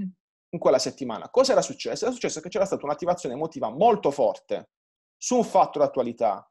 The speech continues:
Speaker 2: collegato a sentimenti positivi, e lì, in quella fase specifica, una componente rilevante della maggioranza silenziosa si è spostata dalla parte dei positivi.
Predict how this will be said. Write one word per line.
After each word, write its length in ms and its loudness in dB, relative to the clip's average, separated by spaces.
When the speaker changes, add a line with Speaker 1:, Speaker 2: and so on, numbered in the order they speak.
Speaker 2:
collegato 680 2
a 60 -2
sentimenti 500 -8
positivi, 640 -10
e 140 -2
lì, 240 2
in 80 -4
quella 300 4
fase 260 2
specifica, 760 -2
una 200 0
componente 560 -4
rilevante 480 0
della 140 -4
maggioranza 420 -4
silenziosa 560 -10
si 60 -4
è 40 -6
spostata 800 -2
dalla 200 4
parte 260 0
dei 100 -4
positivi. 480 -14